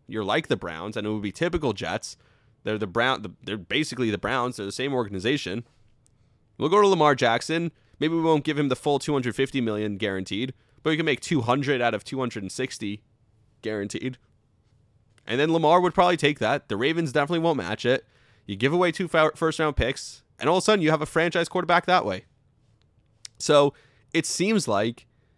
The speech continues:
the Jets are almost in a no-lose situation, other than the fact that they keep having to wait and wait and wait on Aaron Rodgers, and they're losing out on other potential free agents and other possible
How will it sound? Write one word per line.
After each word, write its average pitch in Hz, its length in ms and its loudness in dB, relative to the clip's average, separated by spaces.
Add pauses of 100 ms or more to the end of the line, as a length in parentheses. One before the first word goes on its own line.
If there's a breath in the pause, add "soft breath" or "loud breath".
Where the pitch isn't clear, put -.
(420)
the 135 120 0
Jets 160 300 4
are 160 80 4
almost 185 380 2
in 170 60 2
a 151 60 4
no-lose 165 560 4
situation, 147 680 -2
other 151 160 2
than 156 140 0
the 127 60 2
fact - 320 -4
that 143 120 -4
they 123 120 0
keep - 380 -8
having 143 360 2
to - 120 -6
wait 117 460 0
and 101 200 -8
wait 135 300 -4
and 104 180 -6
wait 131 220 -4
on 113 100 -6
Aaron 120 280 -2
Rodgers, 127 460 0 (340 soft breath)
and 117 140 -2
they're 110 80 2
losing 139 360 0
out 123 100 4
on 87 80 -2
other 131 200 0
potential 147 380 -2
free 139 220 -4
agents 117 400 -2
and 98 80 -8
other 135 200 -2
possible 139 760 -2